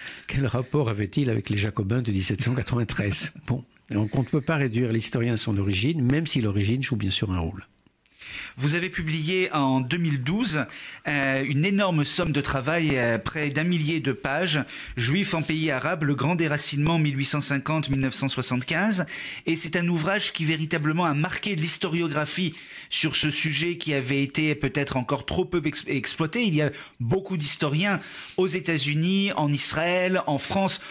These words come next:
Speaker 2: en Afrique du Nord aussi, avec des historiens musulmans qui travaillent sur l'histoire, euh, des, euh, des Juifs, euh,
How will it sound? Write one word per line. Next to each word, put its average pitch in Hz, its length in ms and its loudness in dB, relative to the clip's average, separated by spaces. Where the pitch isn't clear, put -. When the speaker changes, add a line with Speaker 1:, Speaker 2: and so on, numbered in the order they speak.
Speaker 2:
en 143 160 2
Afrique 175 300 -2
du 175 120 0
Nord 202 180 2
aussi, 180 300 0
avec 135 200 0
des 123 80 0
historiens 143 460 -2
musulmans 151 560 0
qui 143 120 -6
travaillent 156 400 -2
sur 131 240 0
l'histoire, 147 480 0
euh, 131 280 2
des, 131 280 2
euh, 120 240 2
des 131 160 2
Juifs, 143 400 0
euh, 139 180 -2